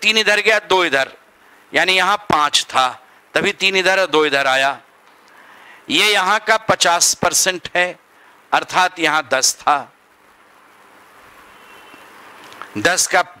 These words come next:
पचास परसेंट इधर, पचास इधर, तो सी को total मिला पाँच plus तीन, आठ। यानी सी के पहुंचने के पहले packet में दस था, आठ ये ले गया, packet में दो बच गया।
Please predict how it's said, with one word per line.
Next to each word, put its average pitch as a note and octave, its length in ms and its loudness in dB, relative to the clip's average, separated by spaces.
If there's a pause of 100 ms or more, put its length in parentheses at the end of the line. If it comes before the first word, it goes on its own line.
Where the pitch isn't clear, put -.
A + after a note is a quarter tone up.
(160)
पचास E3 380 0
परसेंट E3 480 -2
इधर, E3+ 340 0 (580)
पचास C3+ 520 0
इधर, B2+ 320 -2 (1120)
तो E3+ 80 2
सी G3 340 2
को A3 220 0
total G3+ 440 0
मिला G3 280 2
पाँच G3 520 0
plus E3+ 340 0
तीन, D3+ 380 -2 (520)
आठ। A2+ 320 -2 (1400)
यानी E3+ 220 2
सी G3+ 280 0
के A3 180 0
पहुंचने G3 500 0
के G3+ 180 0
पहले F3+ 380 0
packet E3 480 -2
में D#3 240 -2
दस D#3+ 240 0
था, G#3 380 0 (440)
आठ D#3+ 280 2
ये D#3 180 2
ले F3+ 200 2
गया, G3 340 2
packet - 480 -4
में B2 160 -4
दो C#3 140 2
बच F#3 220 0
गया। B3+ 220 -4